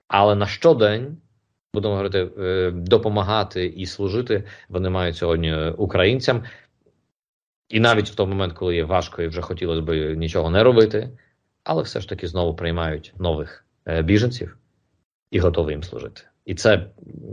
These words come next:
це вражаючий приклад, і, і за це, за це дійсно ми вдячні. І от самі, наприклад, якщо маємо можливість виїхати за кордон, е, то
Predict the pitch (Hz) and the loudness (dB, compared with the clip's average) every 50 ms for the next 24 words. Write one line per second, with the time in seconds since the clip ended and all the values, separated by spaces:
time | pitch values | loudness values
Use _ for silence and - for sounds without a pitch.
0 | 104 - - 123 98 104 110 98 107 110 92 85 80 - - 80 - 85 85 90 | -6 -2 -2 0 2 2 2 4 4 4 4 2 0 -2 -8 -14 -10 -8 -8 -8
1 | 90 - 87 80 78 - - - - 80 80 - 71 71 76 73 78 85 95 101 | -8 -8 -10 -10 -10 -12 -16 -18 -18 -16 -16 -16 -16 -16 -16 -16 -18 -18 -18 -20
2 | - _ - - _ _ - - 80 78 76 78 85 80 - 98 90 80 85 95 | -20 _ -20 -20 _ _ -18 -14 -12 -10 -8 -6 -6 -4 0 0 0 2 0 2
3 | 85 101 92 85 80 76 98 - - - 85 82 82 76 76 80 80 80 80 85 | 2 2 2 0 0 -2 -2 -2 -2 -4 -4 -2 -2 -2 -4 -6 -8 -6 2 4
4 | 98 110 123 - - 101 90 85 80 80 82 - - 113 110 107 98 90 95 - | 4 4 4 2 -2 -4 -2 -2 -2 -4 -6 -6 -2 0 0 0 0 -2 -4 -8
5 | - - - _ 95 82 90 92 87 92 85 80 - - 85 82 - - 98 101 | -16 -20 -10 _ -4 -2 -2 0 0 -2 -2 -4 -4 -6 -6 -4 -2 0 2 4
6 | 104 101 90 90 87 90 87 80 95 104 101 90 82 85 82 82 104 107 95 85 | 4 4 4 2 0 0 0 2 4 4 4 4 0 -2 0 2 2 2 2 0
7 | - 90 82 85 76 85 82 - 92 95 123 170 208 - 165 - - _ _ _ | -2 -6 -6 -6 -6 -6 -4 -4 -4 -2 0 -2 -2 -4 -6 -10 -16 _ _ _
8 | _ _ - - 87 90 87 85 85 82 - _ - - 98 98 92 82 80 | _ _ -6 -4 -2 0 0 0 -2 -4 -8 _ -4 0 2 2 2 0 -2